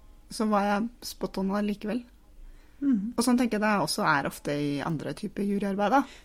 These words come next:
Speaker 2: Helt klart. Og så er det jo, eh, noen ganger så kan man jo, eh, eh, eller jeg tror det er litt viktig da, at man, eh, når man kommer inn i sånne,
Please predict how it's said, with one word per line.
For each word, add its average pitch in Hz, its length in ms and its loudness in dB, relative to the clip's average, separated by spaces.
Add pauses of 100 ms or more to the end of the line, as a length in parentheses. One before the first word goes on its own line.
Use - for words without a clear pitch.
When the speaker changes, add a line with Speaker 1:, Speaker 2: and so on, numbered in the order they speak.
Speaker 2:
Helt 175 200 -4
klart. 233 420 -2 (420)
Og 214 80 -6
så 208 160 -2
er 202 140 2
det 190 100 0
jo, 180 160 -2
eh, 175 380 0
noen 185 220 2
ganger 170 200 0
så 247 100 -4
kan 240 140 2
man 185 160 2
jo, 170 140 0 (160)
eh, 165 360 -4 (1300)
eh, 196 920 -8
eller 185 160 0
jeg 196 60 -4
tror 202 140 -2
det 190 60 0
er 190 60 0
litt 165 140 -2
viktig - 320 -4
da, 240 100 0
at - 120 -8
man, 180 260 0
eh, 76 720 -6 (260)
når 160 160 -2
man 156 40 -4
kommer 165 260 0
inn 160 100 0
i 156 60 -4
sånne, 156 400 -2